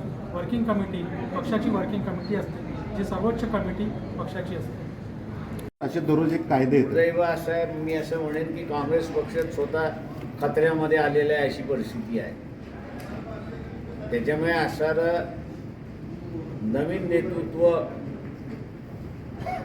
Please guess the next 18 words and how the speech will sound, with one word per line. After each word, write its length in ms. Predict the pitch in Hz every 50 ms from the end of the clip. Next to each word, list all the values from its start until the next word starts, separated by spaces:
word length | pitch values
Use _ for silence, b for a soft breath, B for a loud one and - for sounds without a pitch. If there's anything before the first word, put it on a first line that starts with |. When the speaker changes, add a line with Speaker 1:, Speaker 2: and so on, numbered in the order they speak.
| - -
Speaker 3:
जे 200 | - 143 147 143 139
येतंय 580 | 139 - - - 165 165 165 160 - - - - - - - - - - - - - - - - - - - - - - - - - - - - - - - - - - -
त्याला 260 | 135 131 135 143 156
असताना 800 | 160 156 151 151 - - 156 156 156 156 156 160 165 - - - - - - - - - - 117
वाट 200 | 127 143 156 151 147 143
मोकळी 460 | 143 147 147 139 - 139 156 165 170 160
करून 260 | 160 160 160 160 160
दिली 260 | 156 151 147 151 156
पाहिजे 320 | 151 151 147 143 143 156
असं 260 | 151 139 139 - 147 143
मी 80 | 147
त्या 140 | 143 143 143
ठिकाणी 400 | 131 131 - - 135 139 139 143
मानतोय. 440 | 139 135 131 127 120 - 139 151 156 - - - - - - - - - - - - - - - - - - - - - - - - - - - - 127 - - - - - - - - - - - - - - - - - -
Speaker 2:
राज्यात 340 | 123 127 123 117 - 165 160 - - 120
महायुतीला 640 | 123 123 117 139 147 151 139 - 143 143 143 143
जे 100 | 131 143
बहुमत 340 | 135 127 113 120 127 139